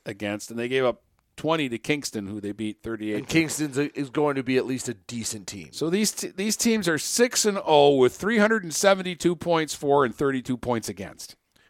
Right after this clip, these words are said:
Speaker 2: So are we
Speaker 1: Like,
Speaker 2: gonna get a
Speaker 1: the,
Speaker 2: seventy to sixty-five game, or are we gonna get a seven to six game?
Speaker 1: Yeah, I mean, and, and who's going to win?
Speaker 2: Well, it's on the pick slate this week. So you want, you want
Speaker 1: Well,
Speaker 2: the
Speaker 1: that doesn't
Speaker 2: early
Speaker 1: help me any.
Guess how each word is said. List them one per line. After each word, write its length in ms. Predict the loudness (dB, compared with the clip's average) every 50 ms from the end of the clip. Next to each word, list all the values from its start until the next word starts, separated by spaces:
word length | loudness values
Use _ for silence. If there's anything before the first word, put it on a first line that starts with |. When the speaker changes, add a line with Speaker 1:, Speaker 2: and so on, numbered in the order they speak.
| _ _ _ _ -2
Speaker 2:
So 220 | 2 4 8 10
are 160 | 10 10 10
we 100 | 8 6
Speaker 1:
Like, 120 | 4 4 4
Speaker 2:
gonna 120 | 4 0
get 220 | 4 6 6 6
a 40 | 6
Speaker 1:
the, 80 | 2 0
Speaker 2:
seventy 500 | 4 8 8 8 8 6 2 0 2 2
to 100 | 2 0 0 _ _
sixty-five 1000 | _ -10 -8 -8 -6 -2 -2 -2 -2 -2 -6 -6 0 4 6 8 10 8 8 6
game, 320 | 4 4 4 4 4 2 6
or 160 | 8 10 10
are 60 | 10
we 120 | 8 6 4
gonna 220 | 4 4 4 6
get 120 | 6 4
a 60 | 4 4
seven 360 | 2 -2 -4 -4 -4 -2 -2
to 80 | -4
six 300 | 0 0 0 0 0 -2
game? 220 | -2 0 0 2 2
Speaker 1:
Yeah, 160 | 2 2 2
I 260 | 2 2 2 0 0
mean, 140 | 0 -2 -2
and, 200 | 0 0 0 0
and 200 | 0 0 0 0
who's 360 | 2 2 4 4 4 2 2 0
going 340 | 0 0 2 2 0 -2
to 140 | -2 -2 -2
win? 480 | 0 2 2 4 4 2 0 -4 -12 -20 _ _ _ _ _ _ _ _ _ _
Speaker 2:
Well, 420 | 6 8 10 10 10 10 6 2 _ _ _ _ _ _ _ _ _ _ _ -8
it's 140 | 2 6 6
on 140 | 6 8
the 80 | 6 2
pick 260 | 4 6 6 6 4
slate 440 | 2 -2 0 2 4 4 2 2 0
this 200 | -2 -2 -2 -4
week. 440 | -2 -2 -2 -2 -2 -6 -10 -16 -20 _ _ _ _ _ _ 0
So 460 | 6 8 10 10 10 10 8 6 2 _ _ _ _ _ _ _ _ _
you 120 | 0 6 8
want, 220 | 10 10 10 8
you 80 | 6 6
want 180 | 6 6 6 6
Speaker 1:
Well, 80 | 4
Speaker 2:
the 40 | 4
Speaker 1:
that 80 | 6 8
doesn't 180 | 8 8 8
Speaker 2:
early 80 | 6 8
Speaker 1:
help 220 | 8 8 8 8 6
me 160 | 2 0 0
any. 340 | 0 0 0 -2 -2 -4